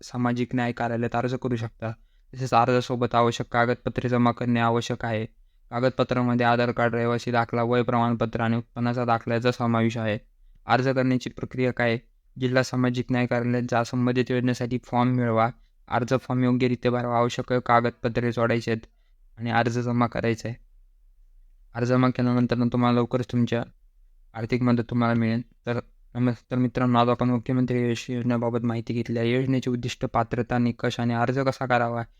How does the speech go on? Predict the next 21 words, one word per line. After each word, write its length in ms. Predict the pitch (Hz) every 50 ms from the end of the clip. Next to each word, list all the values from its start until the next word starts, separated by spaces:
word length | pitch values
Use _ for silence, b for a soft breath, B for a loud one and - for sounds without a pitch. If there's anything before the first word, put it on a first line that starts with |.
| _ _ _ _ -
हे 60 | 127
देखील 300 | 123 127 120 - 131 127
आपण 240 | 123 - 123 120 120
पाहिलं. 260 | - 117 117 113 113
जर 140 | 113 120 120 - - _ _ _ _ - -
तुम्हाला 260 | 131 131 135 135 135 131
योजनेचा 280 | 127 131 131 127 131
लाभ 180 | 127 127 127 127
घ्यायचा 260 | 127 123 120 - 123
असेल 360 | 123 - - 120 113 113 -
तर 60 | -
संबंधित 400 | 117 - 127 123 123 123 123 127 120
वेबसाईटला 540 | 120 113 - - 123 117 _ _ _ - 120
भेट 240 | 110 - 123 127 120
देऊ 100 | 127 123
शकता, 300 | - - 120 - - 117
मी 120 | 120 120
डिस्क्रिप्शन 440 | 120 113 - - 123 120 127 123 123
बॉक्समध्ये 400 | 120 117 - - 127 120 120 120
लिंक 180 | 120 123 123 120
देतो. 280 | 117 113 - 117 127